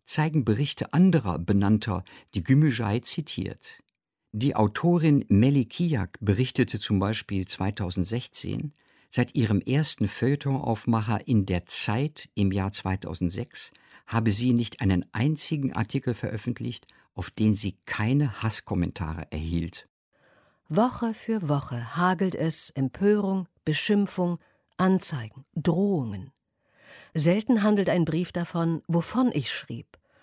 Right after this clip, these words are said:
Speaker 2: meistens davon, dass ich schrieb. Wenn also gesagt wird, die Leser seien neuerdings ganz aggressiv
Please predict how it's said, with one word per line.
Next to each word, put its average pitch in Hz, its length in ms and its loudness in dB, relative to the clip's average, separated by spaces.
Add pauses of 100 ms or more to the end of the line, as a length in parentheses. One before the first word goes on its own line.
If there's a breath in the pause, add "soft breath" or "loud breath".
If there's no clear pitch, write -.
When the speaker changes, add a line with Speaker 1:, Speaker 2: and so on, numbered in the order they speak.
Speaker 2:
meistens 208 440 2
davon, 143 480 -2 (300)
dass 156 320 0
ich - 240 -8
schrieb. - 400 -12 (920)
Wenn 220 160 4
also 208 240 2
gesagt 165 440 0
wird, 175 180 -2 (340 loud breath)
die 170 60 4
Leser 226 320 4
seien 147 300 2
neuerdings 147 580 2
ganz 131 260 -2
aggressiv 151 840 -2